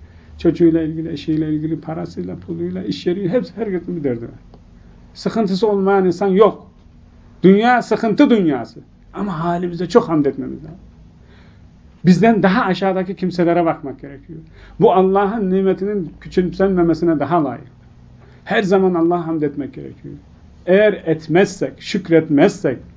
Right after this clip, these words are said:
hakkını vermezsek kalp mutmain olmayacak. Kalp huzura kavuşmayacak. Kalp rahat ederse,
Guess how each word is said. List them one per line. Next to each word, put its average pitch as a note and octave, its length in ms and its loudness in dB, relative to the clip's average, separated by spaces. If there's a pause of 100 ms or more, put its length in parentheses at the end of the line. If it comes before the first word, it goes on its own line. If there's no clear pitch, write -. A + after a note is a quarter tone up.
(160)
hakkını G#3+ 460 2
vermezsek F3 600 2 (280)
kalp - 340 2
mutmain E3+ 400 4
olmayacak. C#3+ 460 0 (2250)
Kalp G#3+ 480 2
huzura G3+ 360 6
kavuşmayacak. E3 640 -2 (4000)
Kalp E3 420 2
rahat F3 300 0
ederse, D3 560 2